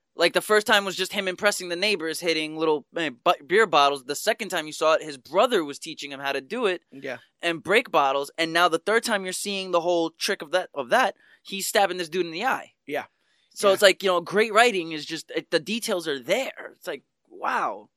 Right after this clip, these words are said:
Speaker 2: Not only that, but it's like, <sighs> it also speaks to the training of Barney, right? Because Barney says, "Take anything you can around you and use it so, to hurt,"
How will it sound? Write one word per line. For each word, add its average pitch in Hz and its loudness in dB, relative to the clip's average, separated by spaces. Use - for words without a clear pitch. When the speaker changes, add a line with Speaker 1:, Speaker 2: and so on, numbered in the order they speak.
Speaker 2:
Not 202 -2
only 233 -2
that, 226 0
but 175 -8
it's 170 -8
like, 175 -4
<sighs> - -12
it 220 0
also 247 0
speaks - -14
to 160 -6
the 151 -10
training 226 -6
of 139 -12
Barney, 110 -10
right? 208 -2
Because 190 -10
Barney 185 -2
says, 180 -2
"Take 190 -4
anything 190 -10
you 165 -16
can 170 -6
around 170 -6
you 147 -10
and 135 -14
use 151 -14
it 147 -8
so, - -12
to - -12
hurt," 135 -14